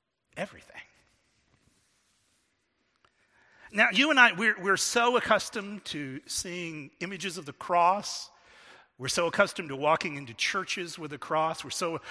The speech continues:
accustomed to seeing the cross on jewelry that I think over time we've, we've lost the reality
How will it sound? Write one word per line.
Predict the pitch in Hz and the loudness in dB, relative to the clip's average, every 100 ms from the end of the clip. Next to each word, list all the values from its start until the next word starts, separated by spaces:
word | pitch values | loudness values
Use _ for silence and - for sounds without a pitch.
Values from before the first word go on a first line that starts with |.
| - | -4
accustomed | - - 240 - 208 | 0 0 0 -2 -8
to | 175 | -6
seeing | - 175 139 127 - - | -6 -6 -8 -12 -18 -10
the | 165 | -8
cross | - - 214 202 202 - | -4 4 6 8 6 2
on | 190 180 | -2 -4
jewelry | 160 143 247 269 214 139 113 123 - - - - - - | -4 -6 -4 -4 -4 -6 -10 -12 -16 -20 -20 -20 -20 -14
that | 196 | -4
I | 226 | -4
think | 233 285 | -4 -4
over | 254 233 | -4 -4
time | - 240 262 | -2 0 0
we've, | 220 185 - 160 | -2 -8 -12 -12
we've | 190 170 | -10 -10
lost | 175 170 180 240 262 - - | -10 -6 -2 0 0 -2 -6
the | 180 | -6
reality | 165 170 180 233 247 214 - 110 95 | -6 -2 0 0 0 -4 -6 -12 -14